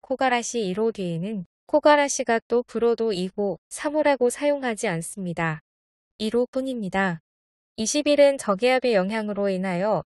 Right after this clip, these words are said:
일본 동해 쪽 지역에서는 밤까지 비가 내릴 확률이 높아 보입니다.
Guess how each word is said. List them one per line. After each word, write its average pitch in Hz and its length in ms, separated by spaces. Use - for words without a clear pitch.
일본 220 400
동해 214 260
쪽 - 220
지역에서는 185 680
밤까지 185 640
비가 196 340
내릴 180 340
확률이 226 460
높아 214 340
보입니다. 160 580